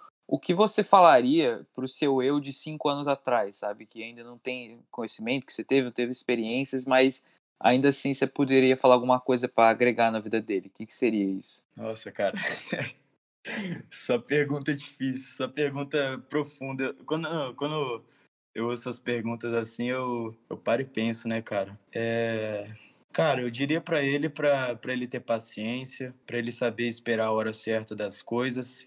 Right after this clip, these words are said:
Speaker 2: e que as coisas, elas vêm, entendeu? Com muito trabalho, muito esforço, muita dedicação e amor. Porque os resultados disso são, porque a,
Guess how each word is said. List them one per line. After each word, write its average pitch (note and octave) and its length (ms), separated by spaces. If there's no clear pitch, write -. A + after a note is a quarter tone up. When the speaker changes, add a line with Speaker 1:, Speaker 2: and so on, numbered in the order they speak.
Speaker 2:
e A2+ 80
que A2 140
as A2+ 100
coisas, B2+ 400
elas C#3 320
vêm, G2+ 240
entendeu? A2 420
Com - 140
muito A#2+ 240
trabalho, A2 520
muito A2+ 240
esforço, B2+ 520
muita B2 240
dedicação A#2 640
e C3+ 60
amor. G#2+ 360
Porque A#2+ 1040
os A2+ 160
resultados C#3 800
disso C3+ 440
são, C#3 540
porque A#2+ 260
a, B2+ 480